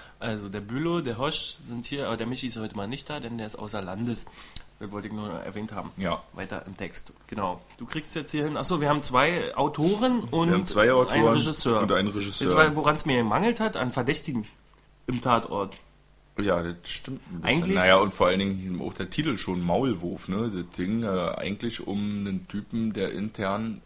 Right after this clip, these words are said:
Speaker 2: in der Polizei, also, was ist ein Maulwurf? Ein Maulwurf ist jemand, der da
Speaker 1: Undercover, oder? Maulwurf?
Speaker 2: Maulwurf ist immer, wenn bei der Polizist einer ist, der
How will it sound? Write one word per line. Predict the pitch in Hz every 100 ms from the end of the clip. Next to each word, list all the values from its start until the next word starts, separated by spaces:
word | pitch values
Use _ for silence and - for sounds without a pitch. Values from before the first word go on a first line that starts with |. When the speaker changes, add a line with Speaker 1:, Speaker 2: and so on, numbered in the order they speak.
| -
Speaker 2:
in | -
der | 92
Polizei, | 92 98 95 - 92
also, | 98
was | 107
ist | 117 -
ein | 107
Maulwurf? | 87 87 85 87
Ein | 90
Maulwurf | 90 98 107 117
ist | 104 -
jemand, | 107 110 110
der | 104
da | 104
Speaker 1:
Undercover, | 104 156 180 104
oder? | 123 226 240 202 - - -
Maulwurf? | 98 92 147 170 165 175
Speaker 2:
Maulwurf | - 92 139 170 190 185
ist | 170
immer, | 151 160 160 151 117
wenn | 120 143 147 131
bei | 123
der | 123
Polizist | 120 123 117 175 175 -
einer | 110 113
ist, | 120 - -
der | 110 110